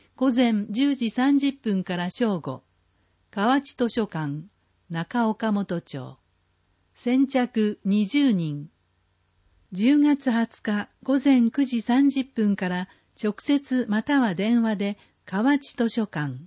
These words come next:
電話、六七三六七八二へ。六十七、ワークショップ、オリジナル綴じで製本してみよう。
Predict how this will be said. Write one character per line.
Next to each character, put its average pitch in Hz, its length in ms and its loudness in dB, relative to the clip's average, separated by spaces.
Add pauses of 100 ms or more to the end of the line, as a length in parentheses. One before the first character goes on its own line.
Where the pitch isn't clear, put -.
(680)
電 233 320 2
話、 214 180 -2 (280)
六 285 420 0
七 247 380 4
三 202 420 -2 (120)
六 196 380 0
七 262 320 4
八 185 380 0
二 202 400 2
へ。 127 160 -10 (1700)
六 214 420 -2
十 262 320 2
七、 196 420 0 (320)
ワ 233 260 0
ー 277 40 0
ク - 100 -16
シ - 180 -2
ョ 220 40 2
ッ 220 40 -2 (180)
プ、 156 260 -10 (400)
オ 202 100 -4
リ 277 140 2
ジ 285 140 -2
ナ 285 160 6
ル 262 140 2
綴 247 140 0
じ 220 160 -4
で 202 280 -4
製 262 340 -2
本 269 300 2
し - 100 -8
て 233 140 2
み 208 200 2
よ 151 360 -4
う。 - 20 -20